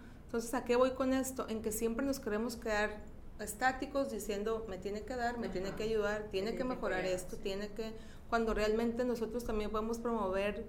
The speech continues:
Speaker 1: eh, la famosa llamada participación ciudadana, que realmente sin, sin querer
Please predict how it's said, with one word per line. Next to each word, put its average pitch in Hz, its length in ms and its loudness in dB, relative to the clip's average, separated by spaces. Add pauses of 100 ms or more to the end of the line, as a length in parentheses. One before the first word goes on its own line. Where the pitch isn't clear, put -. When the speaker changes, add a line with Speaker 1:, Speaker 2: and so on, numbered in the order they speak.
(500)
Speaker 1:
eh, 202 360 -2
la 208 120 2
famosa 196 480 0
llamada 208 300 0
participación 208 640 -4
ciudadana, 220 640 0
que 196 120 -4
realmente 233 760 2
sin, 220 380 -2
sin 202 220 -6
querer 196 440 0